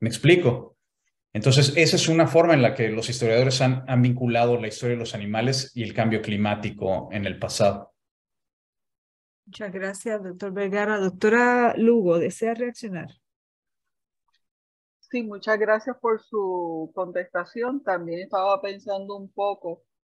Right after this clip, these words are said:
Speaker 3: que de la misma manera que el cambio en el ambiente ha dado paso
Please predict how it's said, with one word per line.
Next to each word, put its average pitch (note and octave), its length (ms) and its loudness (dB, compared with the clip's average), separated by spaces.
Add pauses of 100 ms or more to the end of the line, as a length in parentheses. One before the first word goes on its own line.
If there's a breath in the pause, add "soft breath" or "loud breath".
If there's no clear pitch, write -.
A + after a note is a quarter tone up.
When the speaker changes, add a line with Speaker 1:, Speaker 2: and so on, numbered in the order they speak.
(540)
Speaker 3:
que F3+ 120 -6
de E3+ 120 2
la E3 120 4
misma F3 380 -6
manera G3 460 0 (100)
que F3 420 -6 (580)
el F#3 220 -4
cambio F3 340 -4
en G3 100 -4
el G3+ 140 2
ambiente F#3 1000 -4
ha F3+ 100 -2
dado F3+ 380 -4
paso E3+ 920 -4